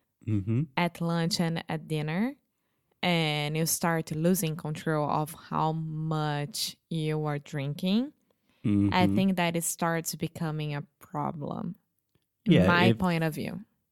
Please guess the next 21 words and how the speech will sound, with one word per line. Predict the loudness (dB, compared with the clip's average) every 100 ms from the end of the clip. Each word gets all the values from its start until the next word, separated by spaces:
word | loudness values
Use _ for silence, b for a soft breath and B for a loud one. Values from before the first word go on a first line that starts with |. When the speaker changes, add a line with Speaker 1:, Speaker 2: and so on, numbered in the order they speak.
| _ _
Speaker 1:
if | 0 6
you | 8 10
are |
drinking | 8 2 2 2 0
seven | 2 2 4 4
days | 6 4 2
a | 4
week | 4 2
at | -2 -2 0
lunch | 2 2 2
and | 0 4
dinner | 4 6 4
and | 4 2 4
losing | 4 4 2 -2 0
control | -2 -2 -4 0 2 2 0
of | -2 -2
how | 2 4
much | 2 2
you | 0
are | 0
drinking | 0 -2 0 -4 -4